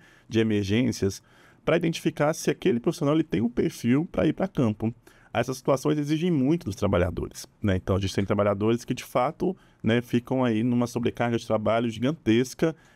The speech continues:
e que todo trabalhador é importante pra assistência, mas a gente também tem que cuidar de quem cuida dos outros, né? Então, o primeiro passo é esse, da seleção da entrevista. Essa entrevista vai identificar se ele, de fato,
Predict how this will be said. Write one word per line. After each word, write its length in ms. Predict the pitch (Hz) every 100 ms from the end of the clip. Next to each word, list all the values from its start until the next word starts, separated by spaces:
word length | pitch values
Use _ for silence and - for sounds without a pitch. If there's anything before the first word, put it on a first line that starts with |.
| _
e 120 | - 113
que 560 | - 113 117 117 110 113
todo 160 | 196
trabalhador 460 | - 131 123 117 120
é 40 |
importante 520 | 147 160 151 139 127
pra 120 | - 131
assistência, 500 | - - 131 113 92
mas 100 | 98
a 40 |
gente 140 | 98
também 200 | - 110
tem 160 | 113 120
que 100 | -
cuidar 380 | - 139 135 180
de 80 | -
quem 160 | 226
cuida 280 | 240 170 180
dos 200 | 180 214
outros, 420 | 175 135 - 101
né? 240 | 98 107 120 - - - _
Então, 500 | 110 101 120 135 139
o 100 | -
primeiro 340 | 123 127 147 180
passo 400 | - 165 175 -
é 80 | 151
esse, 240 | - -
da 80 | 110
seleção 720 | 113 135 135 - 147 170 220 - _ -
da 160 | 131
entrevista. 680 | 147 147 160 104 85 - 87 -
Essa 220 | - 110 117
entrevista 460 | - 131 143 -
vai 120 | 156
identificar 800 | 156 156 - - 180 - 127 170 -
se 180 | -
ele, 100 | 147
de 100 | 139
fato, 320 | - 165 185